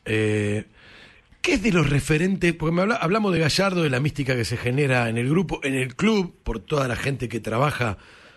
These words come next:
alrededor del plantel de River, que también colabora mucho. Pero en este ciclo se habló un montón de Poncio,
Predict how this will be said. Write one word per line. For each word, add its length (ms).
alrededor 380
del 80
plantel 300
de 100
River, 280
que 120
también 540
colabora 460
mucho. 460
Pero 180
en 60
este 220
ciclo 340
se 100
habló 160
un 60
montón 360
de 100
Poncio, 840